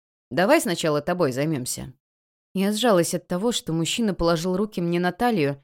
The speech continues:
и крепко сжал. А потом одну переместил на грудь и повел по всему корпусу, зачем-то произнося вслух очевидное. «Две почки, сердце смещено немного влево. Это печень?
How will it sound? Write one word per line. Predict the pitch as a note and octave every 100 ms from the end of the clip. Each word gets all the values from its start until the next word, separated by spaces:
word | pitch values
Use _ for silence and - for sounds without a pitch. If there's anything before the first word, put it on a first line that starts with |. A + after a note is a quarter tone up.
| _
и | F#3+
крепко | G3 G#3 - A#3
сжал. | G#3 E3 A#2 B2+ _ _ _ _ _ _ _
А | F3+
потом | F#3+ F#3 C#4
одну | G#3 F3 F#3+
переместил | F3 E3 D#3+ - E3
на | E3
грудь | D3+ D#3+ A#3 - - - _ -
и | A#3
повел | G3 E3 G3
по | A#3
всему | - F#3+ G3
корпусу, | G#3 E3+ C#3+ C3+ - C#3 D3 - -
зачем-то | F3 F3 G3 G3+ F#3
произнося | F3 D#3+ E3 D#3+ F#3+
вслух | F3+ D#3+ E3 F3+
очевидное. | E3 F#3+ F3 C3+ B2+ B2+ C#3 _ _ _ _ _ _ _ -
«Две | C3 E3 -
почки, | D#3+ D#3 - D3+ D3 D3+ D3 - -
сердце | - D#3 G#3+ A#3+
смещено | A3+ G3+ - D3+
немного | F#3+ F#3+ D#3+ F#3 G3+
влево. | D#3+ B2 A#2+ A2+ C#3 -
Это | - C#3 C#3+ C3+ B2+ - _ -
печень? | B2 C#3 A#3+ A#3+